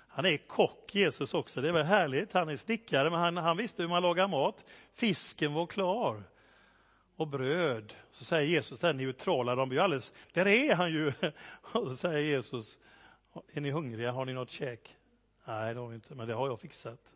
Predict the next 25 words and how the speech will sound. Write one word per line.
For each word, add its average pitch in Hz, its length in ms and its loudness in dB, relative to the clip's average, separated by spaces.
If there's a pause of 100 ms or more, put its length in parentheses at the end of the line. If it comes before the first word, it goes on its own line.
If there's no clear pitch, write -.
(200)
Ja. 120 300 -12 (400)
<laughs> 160 160 -6 (1800)
Ja, - 180 -18 (160)
tänk 151 400 0
vilken 131 240 -4
måltid. 127 600 -4 (540)
Alltså, 147 200 2
jag 160 180 2
älskar 151 680 6
Johannes. 135 920 4 (1040)
Alltså, - 240 0
det 180 160 8
är 190 40 10
väl 175 140 10 (120)
helt 170 340 6
fantastiskt - 1040 4
som 180 100 2
han 165 320 6
avslutar 151 680 6
sitt - 360 2
evangelium. 139 1120 2 (520)
Det 160 160 4
är 170 40 4
så, 165 300 0 (360)
så... 156 380 0